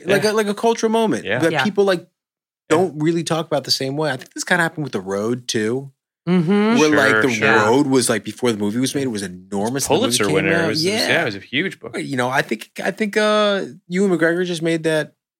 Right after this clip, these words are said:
Speaker 1: um, Phil Roth movie.
Speaker 2: Oh, American Pastoral.
Speaker 1: That,
Speaker 2: Yeah.
Speaker 1: you know, people have been
Speaker 2: Also,
Speaker 1: trying to make
Speaker 2: also
Speaker 1: for
Speaker 2: was a,
Speaker 1: fifty
Speaker 2: yeah.
Speaker 1: years, and, like,
Speaker 3: Right.
Speaker 1: uh, now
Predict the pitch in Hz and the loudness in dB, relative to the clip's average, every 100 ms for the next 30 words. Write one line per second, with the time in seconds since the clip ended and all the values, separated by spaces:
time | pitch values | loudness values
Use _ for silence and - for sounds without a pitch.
0 | - 147 151 143 139 139 131 _ 147 135 | -6 0 2 0 -2 -6 -10 _ -4 -2
1 | 131 139 165 165 175 180 165 _ _ - | -2 -4 -2 -2 -2 -4 -12 _ _ -14
2 | - 127 120 107 107 104 104 104 - 135 | -6 0 2 2 0 -2 -6 -8 -6 -6
3 | 127 _ - 156 185 - - _ - 196 | -8 _ -6 -2 -2 -2 -6 _ 0 2
4 | 131 135 170 160 147 107 - 120 139 139 | 2 2 -2 -2 0 2 2 2 2 2
5 | 110 135 113 104 120 120 233 107 127 151 | 2 2 2 0 0 0 0 0 0 0
6 | 165 170 165 - - - 143 123 _ - | 0 0 -2 -6 -14 -10 -8 -8 _ -6
7 | 143 156 160 | -2 0 -2